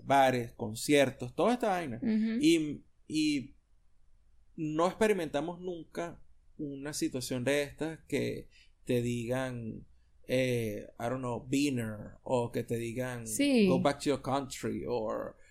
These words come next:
Speaker 1: que te estuvieran
Speaker 2: O
Speaker 1: escuchando
Speaker 2: "¿por qué
Speaker 1: hablar
Speaker 2: estás
Speaker 1: español
Speaker 2: habla-,
Speaker 1: en una
Speaker 2: por qué
Speaker 1: mesa.
Speaker 2: estás hablando
Speaker 1: Eh,
Speaker 2: así
Speaker 1: "¿por
Speaker 2: si
Speaker 1: qué estás
Speaker 2: estás"
Speaker 1: hablando en español si estás en Estados
Speaker 2: No, más bien
Speaker 1: Unidos?".
Speaker 2: se interesaban como que, "No sé qué están hablando, pero parece que la están pasando bien porque siempre estábamos riendo".
Speaker 1: Exacto.
Speaker 2: <laughs>
Speaker 1: Entonces,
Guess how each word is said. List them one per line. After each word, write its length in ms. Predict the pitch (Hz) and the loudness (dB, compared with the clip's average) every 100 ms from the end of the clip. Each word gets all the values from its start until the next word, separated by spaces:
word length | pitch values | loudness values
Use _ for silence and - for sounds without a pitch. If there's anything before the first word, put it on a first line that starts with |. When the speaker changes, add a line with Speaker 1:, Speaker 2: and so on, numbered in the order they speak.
| - - - | -20 -6 -2
Speaker 1:
que 80 | |
te 60 | 127 | -2
estuvieran 380 | 127 131 123 139 | 2 2 2 0
Speaker 2:
O 20 | |
Speaker 1:
escuchando 320 | 147 135 208 | -2 2 6
Speaker 2:
"¿por 100 | 247 277 | 8 10
qué 40 | |
Speaker 1:
hablar 140 | 262 247 | 10 10
Speaker 2:
estás 160 | 262 285 | 10 10
Speaker 1:
español 220 | 285 277 | 10 10
Speaker 2:
habla-, 100 | 302 | 8
Speaker 1:
en 60 | 311 | 8
una 140 | 302 | 6
Speaker 2:
por 60 | 311 | 8
qué 80 | 185 | 10
Speaker 1:
mesa. 340 | 269 262 262 | 10 10 8
Speaker 2:
estás 200 | 208 277 | 8 6
hablando 600 | 285 285 277 277 262 269 | 8 6 6 4 6 6
Speaker 1:
Eh, 40 | 269 | 6
Speaker 2:
así 340 | - 269 262 | 4 2 4
Speaker 1:
"¿por 80 | 262 | 4
Speaker 2:
si 60 | - | 4
Speaker 1:
qué 40 | |
estás 120 | 131 | 6
Speaker 2:
estás" 40 | 160 | 8
Speaker 1:
hablando 240 | 160 156 | 8 6
en 60 | 165 | 4
español 440 | 165 139 131 143 135 | 0 0 2 0 0
si 100 | 151 | -2
estás 180 | 156 | 0
en 60 | 143 | -2
Estados 260 | 123 131 226 | 2 8 10
Speaker 2:
No, 140 | 285 | 12
más 100 | 254 | 12
bien 120 | 247 | 12
Speaker 1:
Unidos?". 80 | 262 | 12
Speaker 2:
se 60 | 311 | 10
interesaban 460 | 330 302 262 247 | 10 10 10 8
como 160 | 262 311 | 8 6
que, 140 | - 240 | 6 8
"No 160 | 233 | 6
sé 140 | 220 254 | 4 0
qué 120 | 294 | -4
están 260 | - 302 302 | -4 -4 -4
hablando, 640 | 311 311 294 294 269 247 | -6 -4 -2 -2 2 10
pero 480 | 233 233 220 214 - | 12 12 8 0 -2
parece 340 | 226 226 214 254 | -2 0 -2 0
que 100 | 277 | 0
la 60 | |
están 200 | 269 233 | 2 0
pasando 340 | 240 269 262 269 | 2 2 2 4
bien 220 | 254 220 | 2 0
porque 220 | - 202 | -2 -4
siempre 220 | 208 202 | -2 -2
estábamos 300 | 220 214 226 | 0 0 2
riendo". 280 | 220 226 - - | 0 -2 -6 -10
Speaker 1:
Exacto. 480 | 262 - - - 285 | -8 -4 -2 4 4
Speaker 2:
<laughs> 400 | 262 285 302 - | 4 2 -2 -2
Speaker 1:
Entonces, 760 | 135 127 131 123 156 170 - | -2 0 -2 -2 -4 -8 -12